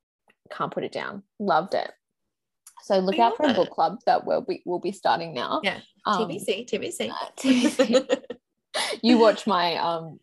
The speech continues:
Speaker 1: interest fizzle out and then I won't read it for another,
Speaker 2: Yeah.
Speaker 1: like, two years.
Speaker 2: <laughs> Yeah.
Speaker 1: <laughs> That's classic me. But I'm loving it right now. So that's my win and just finding a lot of joy in it. You know what I mean?
Speaker 2: I love that. We gotta find the
Speaker 1: Yeah.
Speaker 2: joy 'cause the world's not really giving us much to go off, is it?
Speaker 1: Exactly.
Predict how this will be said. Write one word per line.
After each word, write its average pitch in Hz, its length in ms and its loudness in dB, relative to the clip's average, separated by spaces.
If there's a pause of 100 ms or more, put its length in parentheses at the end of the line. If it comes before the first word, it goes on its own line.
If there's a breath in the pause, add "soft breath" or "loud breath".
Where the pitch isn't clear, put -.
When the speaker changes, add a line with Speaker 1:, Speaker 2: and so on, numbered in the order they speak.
Speaker 1:
interest 185 460 -2
fizzle 170 280 2
out 143 160 2
and 160 100 -8
then 160 60 -6
I 147 80 -6
won't 151 260 -4
read 104 200 -4
it 95 180 -4
for 262 160 2
another, 254 180 6
Speaker 2:
Yeah. 190 140 4
Speaker 1:
like, 233 160 0
two - 160 0
years. - 420 2 (120)
Speaker 2:
<laughs> - 120 -6
Yeah. 226 520 4
Speaker 1:
<laughs> - 60 -20
That's 208 760 2
classic 202 380 2
me. 147 240 -6 (300 loud breath)
But 208 80 6
I'm 208 200 8
loving 190 320 8
it 160 140 2
right 151 200 2
now. 143 180 -4
So 185 120 -10
that's - 240 0
my 185 140 -4
win 151 380 -6
and 165 180 -8
just 175 180 -2
finding 233 240 -4
a 262 40 -4
lot 254 120 -4
of 277 160 -2
joy 294 240 -4 (140)
in 349 100 2
it. - 180 -2 (120)
You 262 120 -4
know 294 80 -6
what 311 160 -6
I 320 40 -10
mean? 370 260 -6 (960)
Speaker 2:
I 466 160 2
love 523 140 -6 (120)
that. 185 340 6
We 359 140 -2
gotta 427 180 0
find 269 280 4
the 233 80 0
Speaker 1:
Yeah. - 80 -2
Speaker 2:
joy 147 380 2
'cause 254 160 -4
the 247 80 -6
world's 254 300 4
not 214 100 2
really 180 160 0
giving 180 240 -8
us - 220 -12
much - 360 -10
to 208 80 -6
go - 120 -4
off, - 200 0
is 262 60 -2
it? 254 40 2
Speaker 1:
Exactly. 240 460 4